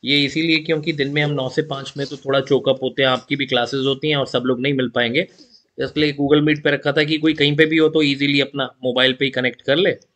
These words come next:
और हम लोग एक फॉलोअप type कर लें। आपने last time जब एक वो sheet दी थी, submit की थी department को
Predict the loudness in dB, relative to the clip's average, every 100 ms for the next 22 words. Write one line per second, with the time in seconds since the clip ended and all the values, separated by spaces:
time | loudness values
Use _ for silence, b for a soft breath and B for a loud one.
0 | _ _ _ -8 -6 -4 -4 0 -2 -2
1 | -2 2 2 0 -8 _ -4 -4 -4 -6
2 | -4 -4 -6 _ -20 -4 -2 2 2 2
3 | 2 0 2 0 -2 -6 -4 -2 -2 0
4 | -4 -4 -4 -2 -2 0 0 0 0 2
5 | 2 2 -2 -2 -6 -2 -4 -4